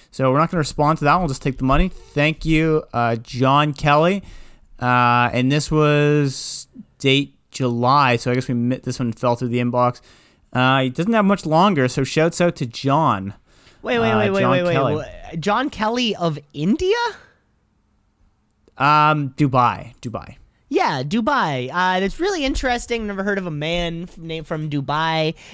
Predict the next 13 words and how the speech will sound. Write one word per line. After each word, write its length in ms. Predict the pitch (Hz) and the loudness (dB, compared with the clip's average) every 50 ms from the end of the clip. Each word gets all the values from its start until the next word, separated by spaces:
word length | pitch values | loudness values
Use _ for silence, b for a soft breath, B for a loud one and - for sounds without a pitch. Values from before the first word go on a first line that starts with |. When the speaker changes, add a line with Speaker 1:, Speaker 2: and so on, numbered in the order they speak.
| 185 B | -14 B
Speaker 2:
named 320 | 147 151 151 139 143 151 - - | -4 -4 -2 -2 -4 -6 -4 -4
India, 600 | 233 269 277 262 277 269 262 262 262 254 262 226 185 | -2 -2 0 0 0 -2 0 0 0 0 -2 -2 -2
but, 300 | - 190 180 175 - B B B B B 190 180 160 B | -2 -2 -2 -2 -4 B B B B B -20 -20 -14 B
or 140 | - 156 156 | -4 -4 -2
sorry, 220 | - 185 156 143 | 0 0 0 0
wow, 240 | 139 165 170 147 135 | 2 0 0 0 -2
from 160 | - 165 165 | -4 -4 -4
a 60 | 156 | -2
man 260 | 151 165 170 175 175 185 | -2 0 0 -2 -2 -4
from 200 | - 180 175 165 | -4 -4 -2 -2
Dubai 360 | 156 147 151 156 151 156 151 | -2 -2 0 -2 -2 -2 -2
named 280 | 147 135 127 120 - | -4 -4 -6 -8 -8
Kelly. 540 | - - 196 190 196 202 196 196 202 202 b | -6 -4 -2 -2 0 -2 -2 -2 -4 -6 b